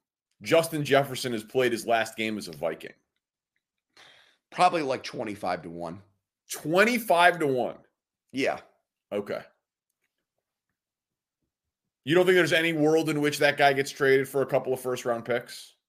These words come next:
Speaker 2: Uh, if, if it's only two first-round picks, I would fire the entire front office right after the trade went through.
Speaker 1: <laughs> He's, I mean, he's amazing.
Speaker 2: Yes. Yeah, you don't trade that guy. He's a future Hall of Famer.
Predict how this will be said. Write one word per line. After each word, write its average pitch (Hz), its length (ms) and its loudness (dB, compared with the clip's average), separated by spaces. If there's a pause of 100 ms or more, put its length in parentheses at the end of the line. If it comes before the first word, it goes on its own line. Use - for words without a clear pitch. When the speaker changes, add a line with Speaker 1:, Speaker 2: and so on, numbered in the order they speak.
Speaker 2:
Uh, 85 140 -4 (100)
if, 110 260 -12
if 135 200 -4
it's 147 160 -2
only 151 200 0
two 139 200 -6
first-round 127 500 -4
picks, 127 240 -6
I 104 80 -2
would 101 140 -6
fire 123 420 -2
the 110 160 -10
entire 101 320 -6
front 95 300 -10
office 90 500 -10
right 107 260 -2
after 104 220 -4
the 87 100 -12
trade 85 300 -12
went 80 220 -16
through. 71 240 -16 (520)
Speaker 1:
<laughs> - 580 -10
He's, 131 140 -10
I 139 100 0
mean, 147 120 -2
he's 156 140 -6
amazing. 175 480 -4 (260)
Speaker 2:
Yes. 120 460 -2 (460)
Yeah, 104 120 -4
you 107 140 -2
don't 143 160 -4
trade 123 220 -2
that 85 200 -6
guy. 76 180 -10
He's 110 200 -6
a - 40 -12
future 117 280 -10
Hall 95 180 -4
of 82 80 -16
Famer. 65 280 -18